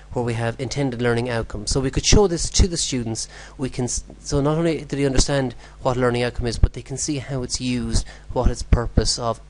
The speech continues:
in context is. Same thing applies with, say, the beginning of a chapter of a book. Um, here we can see learning outcomes, higher and ordinary level. So again, the students are seeing the information in context, and they have a much better understanding of how the information itself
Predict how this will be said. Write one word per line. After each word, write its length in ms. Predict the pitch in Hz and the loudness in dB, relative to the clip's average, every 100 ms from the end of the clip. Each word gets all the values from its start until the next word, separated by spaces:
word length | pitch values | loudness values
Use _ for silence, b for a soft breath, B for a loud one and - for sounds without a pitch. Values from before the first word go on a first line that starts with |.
| - | -10
in 160 | 135 127 | -2 -2
context 640 | - 123 113 110 104 - | -2 -4 -2 -6 -8 -10
is. 340 | 113 98 - - B B B | -10 -10 -14 -18 B B B
Same 260 | - 160 135 | -4 2 4
thing 160 | 139 | 4
applies 420 | 127 - 127 120 117 | 4 2 2 0 -4
with, 120 | 113 | -4
say, 120 | 131 | -4
the 120 | 120 | -2
beginning 400 | 113 120 120 117 | -2 0 0 2
of 160 | 113 - | 0 -2
a 320 | 120 113 110 B B - | -4 -4 -4 B B -6
chapter 360 | - 120 120 | -4 -2 0
of 100 | 110 | 0
a 60 | 110 | -2
book. 440 | 117 120 - - - B B B 156 | 0 0 0 -6 -12 B B B -8
Um, 420 | 110 107 107 113 | -6 -4 -4 -4
here 140 | - 139 | -4 -2
we 80 | 120 | -2
can 120 | 117 | -6
see 300 | - 117 117 | -4 -6 -2
learning 300 | 123 120 120 | 0 2 2
outcomes, 380 | 117 - 110 - | -2 -4 8 8
higher 440 | - 127 123 117 | 8 2 -2 -2
and 80 | 117 | 0
ordinary 320 | 120 113 113 | -2 -2 -2
level. 320 | 113 107 107 - B B | -2 -4 -4 -8 B B
So 400 | - 127 113 113 - | 0 2 2 0 -6
again, 400 | 156 180 170 160 | -4 0 0 2
the 80 | |
students 320 | 151 170 151 - | 0 2 2 4
are 80 | |
seeing 300 | - - 190 | 2 4 2
the 60 | 175 | 2
information 440 | 156 143 143 143 | 2 0 0 0
in 180 | - 160 | -2 -4
context, 520 | - 156 139 123 - - | -2 -2 -2 -2 -4 -6
and 80 | 131 | -2
they 40 | |
have 140 | 135 131 | 0 2
a 40 | |
much 220 | 139 - | 4 6
better 240 | 135 131 - | 6 4 2
understanding 840 | 139 120 - - 143 131 117 110 107 B B B - | 0 4 4 4 2 2 2 0 -2 B B B -6
of 140 | 117 | -4
how 260 | - 131 127 | -2 -2 -2
the 140 | 123 | -2
information 500 | 113 123 117 110 120 | -2 -2 -2 -2 -4
itself 380 | 110 113 110 | -2 -2 -2